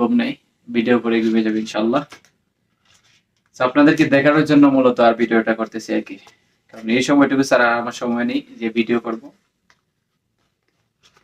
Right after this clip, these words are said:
যে আমি এটা একটু খুলে দেখি তো, ও মাশাআল্লাহ। সেই যে গাইস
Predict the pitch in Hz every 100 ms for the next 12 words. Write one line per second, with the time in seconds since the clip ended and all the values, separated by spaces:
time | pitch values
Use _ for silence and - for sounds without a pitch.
0 | _ _ _ _ _ 123 120 120 117 127
1 | 120 123 - 131 131 135 139 160 170 _
2 | _ _ - 120 113 113 - 113 113 -
3 | - _ _ _ _ _ _ _ _ _
4 | _ _ _ _ _ _ _ _ _ _
5 | _ _ _ - - 143 151 143 143